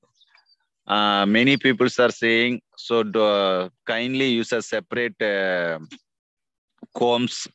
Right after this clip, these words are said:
So some peoples may exchange the dress. Mostly these things are occurs between the boys, uh, in hostels, uh, students.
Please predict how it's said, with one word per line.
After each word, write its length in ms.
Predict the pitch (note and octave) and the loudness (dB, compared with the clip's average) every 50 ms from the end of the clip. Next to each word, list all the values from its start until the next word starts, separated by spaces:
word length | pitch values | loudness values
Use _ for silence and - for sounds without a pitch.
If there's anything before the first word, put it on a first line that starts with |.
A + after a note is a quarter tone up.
| _ _ - - - _ | _ _ -20 -20 -20 _
So 140 | - C3+ B2+ | 2 2 2
some 300 | - - B2 A#2+ C3 A#2+ | 4 4 2 2 2 2
peoples 440 | - C#3 C3+ A2 - C#3+ C3 - - | 2 2 2 2 2 0 -2 -2 -2
may 220 | B2+ B2+ B2 A2+ | -2 0 2 2
exchange 460 | G#2+ G2+ - - - C3 C3 B2+ A#2+ A2+ | 2 0 -2 -4 -4 -2 -2 0 0 0
the 120 | A2+ A2 | 0 0
dress. 360 | G2 G#2 G#2 G2+ - - - - | 0 0 0 -2 -2 -6 -8 -6
Mostly 680 | G#2+ G#2+ A2+ A2 - - C3+ C3+ B2+ A#2+ A2+ G#2+ G#2 | -2 -2 -2 -2 -2 -2 -2 0 2 2 2 0 0
these 200 | G2 G#2 G#2 - _ _ | 0 -2 -4 -4 _ _
things 240 | A2+ A2+ A2+ - A#2 | -6 -6 -4 -4 -2
are 100 | A2 G#2+ | -2 -2
occurs 400 | G#2 G2+ - - A2+ A2 - - | -2 -4 -2 -4 -4 -4 -4 -4
between 340 | G2 G2+ F2 G#2 G2+ G2+ F#2+ | -6 -6 -4 -4 -4 -2 -2
the 80 | G2 | -2
boys, 500 | F#2 F#2 G2 F#2+ F2+ F#2 F2+ - - - _ _ _ _ _ _ _ _ _ _ _ _ _ _ _ _ _ _ _ _ _ _ _ _ _ _ - - _ _ _ - | -2 0 0 0 0 -2 -4 -8 -12 -18 _ _ _ _ _ _ _ _ _ _ _ _ _ _ _ _ _ _ _ _ _ _ _ _ _ _ -18 -18 _ _ _ -8
uh, 320 | - F#2 G#2 G#2 G#2 G#2 F#2+ - - - | -6 -2 -2 0 0 -2 -2 -6 -8 -8
in 160 | - A#2+ A#2 | -6 -4 -4
hostels, 580 | G#2 A#2 A2 A2+ G#2+ - - A2+ G#2+ F#2+ - | -2 -2 -2 -2 -2 -2 -2 -2 -2 -2 -2
uh, 100 | G2+ F#2+ | -4 -6
students. 460 | D#2+ - - G#2 G2 G2 F#2+ - - | -4 -4 -4 -4 -2 -2 -4 -6 -10